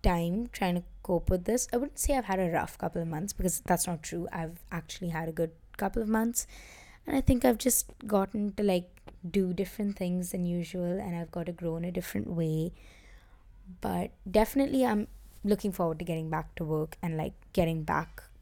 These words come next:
to the grind <laughs> or whatever you wanna call it. But yeah, I've spent the last three minutes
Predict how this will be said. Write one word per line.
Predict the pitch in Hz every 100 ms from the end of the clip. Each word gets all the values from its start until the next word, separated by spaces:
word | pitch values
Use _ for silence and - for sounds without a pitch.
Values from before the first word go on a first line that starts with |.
| - -
to |
the | 170
grind | 165 156 202 240 - - - - -
<laughs> | - - - - 247
or | 226
whatever | 214 202
you | 208
wanna | 208 202
call | 202 196
it. | 196 214 - - - - - - - - -
But | 208 208 190
yeah, | 180 - 208 - - - - - - - - - -
I've |
spent | - - 196 185 180 -
the |
last | 190 175 - -
three | - 190
minutes | 175 170 180 - -